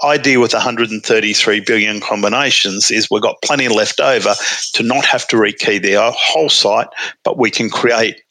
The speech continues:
enough combinations still available to rekey just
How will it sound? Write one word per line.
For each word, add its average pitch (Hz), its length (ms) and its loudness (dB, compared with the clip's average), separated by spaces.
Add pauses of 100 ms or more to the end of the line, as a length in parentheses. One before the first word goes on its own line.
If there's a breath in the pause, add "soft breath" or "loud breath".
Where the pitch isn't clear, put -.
(140)
enough 110 280 -4
combinations 107 1300 0
still 135 320 2
available 101 580 2
to - 160 0
rekey 98 540 0
just - 500 -2